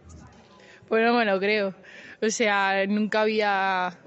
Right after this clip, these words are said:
bueno, a ver, no sé si voy a llegar a entrenar en la arena, pero nunca había estado en un sitio tan, tan grande y tan bien adaptado como la Fonteta, como es así la Alquería.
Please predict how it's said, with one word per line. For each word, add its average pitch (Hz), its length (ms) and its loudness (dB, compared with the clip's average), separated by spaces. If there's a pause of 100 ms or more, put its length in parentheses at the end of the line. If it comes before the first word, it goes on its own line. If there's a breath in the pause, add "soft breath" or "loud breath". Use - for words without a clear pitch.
bueno, 214 200 -2
a 190 80 0
ver, 208 160 2
no 208 80 0
sé 214 100 -4
si 233 80 0
voy 214 100 4
a 202 60 4
llegar 202 240 2
a 196 60 2
entrenar 208 340 -2
en 208 120 0
la 185 100 0
arena, 220 280 2
pero 202 360 0 (680 loud breath)
nunca 226 380 0
había 226 180 0
estado 208 460 0
en 202 160 -2
un 208 80 -4
sitio 202 260 -4
tan, 196 220 -2
tan 202 560 -4
grande 202 420 -2
y 196 100 -4
tan 196 220 -4
bien 196 140 -6
adaptado 190 460 -2
como 190 180 -6
la 175 120 -2
Fonteta, 185 460 -6
como 185 200 -8
es - 280 -8
así 180 240 -6
la 180 60 -2
Alquería. 180 500 -6